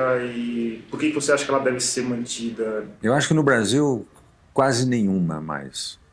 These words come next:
Speaker 2: Tem uma importância muito relativa demais e a importância da gastronomia pra imprensa é, é cada vez menor.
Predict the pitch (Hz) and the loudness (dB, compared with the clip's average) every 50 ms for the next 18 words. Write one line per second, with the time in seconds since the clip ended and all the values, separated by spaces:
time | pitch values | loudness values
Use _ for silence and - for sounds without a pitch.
0 | _ - - 101 104 104 104 101 92 98 98 90 90 92 - 107 110 107 98 - | _ -6 -2 0 2 2 2 2 0 0 -2 -4 -4 -2 0 0 0 0 -2 0
1 | - 101 98 98 95 87 90 87 85 87 85 85 90 95 98 101 104 110 117 123 | 2 2 2 2 2 0 -2 -4 -2 -2 -2 0 0 0 2 2 2 2 0 0
2 | 113 98 - - - - 95 87 85 82 90 98 95 90 82 85 - - - - | -2 -4 -8 -12 -4 -2 0 0 0 0 0 0 2 2 0 -2 -4 -6 -2 2
3 | 104 104 104 95 82 80 82 85 85 82 82 78 80 87 90 85 85 90 95 101 | 2 4 4 2 0 -2 -2 -2 -2 -2 -4 -4 -4 -2 0 0 2 2 2 2
4 | 104 101 98 - - - 101 101 104 104 104 101 - 98 98 98 - 131 127 107 | 2 2 0 -2 -4 -2 -2 0 0 2 0 0 -2 -4 -4 -2 -2 -2 -2 0
5 | 107 117 104 104 98 - - 107 98 95 90 90 90 87 85 - - 104 104 101 | -2 -2 0 0 0 -2 0 0 0 0 2 2 2 0 0 -2 -2 -2 -2 -2
6 | 87 - - 98 113 123 120 - - 101 90 - - 90 85 - 98 98 104 92 | -2 -2 0 0 0 0 0 0 0 -2 -2 -2 -4 -6 -4 -2 -2 0 0 0
7 | 90 101 95 98 107 110 104 92 82 73 71 - | 0 0 0 0 0 0 0 0 0 0 -2 -4